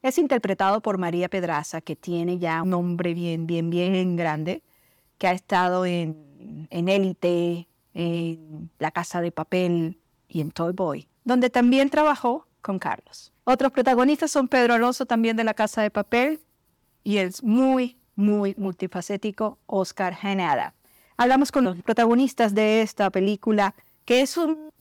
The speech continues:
que es como una cosa así como Matrix, con los libros de ficción más raros que podamos encontrar. Y la verdad, que de ocho minutos pasamos a más de quince.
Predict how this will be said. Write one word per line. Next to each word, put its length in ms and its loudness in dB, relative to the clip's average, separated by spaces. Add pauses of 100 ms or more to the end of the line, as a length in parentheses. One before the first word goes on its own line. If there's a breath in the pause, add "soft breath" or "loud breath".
(120)
que 200 -2
es 140 -6
como 240 0
una 680 2
cosa 360 -4
así 240 -2
como 240 0
Matrix, 880 -4
con 220 0
los 160 -4
libros 280 -2
de 120 -4
ficción 520 -4
más 200 -2
raros 340 -4
que 100 -6
podamos 400 0
encontrar. 520 -2 (400)
Y 180 2
la 160 4
verdad, 300 -4 (500)
que 140 0
de 120 0
ocho 280 0
minutos 400 -2
pasamos 420 -4
a 40 -4
más 140 -6
de 100 -6
quince. 440 -8